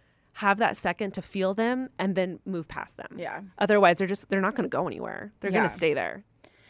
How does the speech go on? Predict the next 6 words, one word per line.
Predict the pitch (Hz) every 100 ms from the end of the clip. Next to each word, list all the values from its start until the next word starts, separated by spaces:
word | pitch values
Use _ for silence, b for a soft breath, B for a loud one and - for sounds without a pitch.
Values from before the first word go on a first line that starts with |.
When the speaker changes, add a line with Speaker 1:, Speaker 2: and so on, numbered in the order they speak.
| b -
Speaker 2:
And | 208 196 -
also, | 180 196 - 185 175 -
as | 175 180 165
always, | - 185 175 151 147 160 175 - _ -
th-, | -
uh, | -